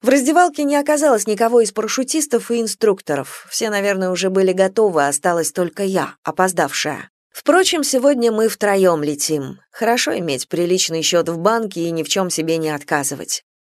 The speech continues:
Я вытащила костюм любимого ярко-оранжевого цвета с белыми вставками, очки в тон и мягкий текстильный шлем. Затем надела удобные оранжевые кроссовки.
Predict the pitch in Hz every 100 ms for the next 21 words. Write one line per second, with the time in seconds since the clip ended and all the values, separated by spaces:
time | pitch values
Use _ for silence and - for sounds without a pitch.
0 | _ _ _ 240 254 240 233 - 208 196
1 | 196 196 220 208 185 185 196 185 175 165
2 | 190 180 170 170 175 160 160 160 160 156
3 | 180 202 208 165 147 143 170 156 151 147
4 | - 220 - 208 190 175 165 - 165 -
5 | - 240 233 - 214 214 208 196 - 170
6 | 190 262 226 180 165 - 214 214 196 185
7 | - 185 170 147 139 _ _ - 214 254
8 | 277 208 190 202 180 175 175 208 185 160
9 | 160 165 156 156 147 151 160 - 156 139
10 | - 131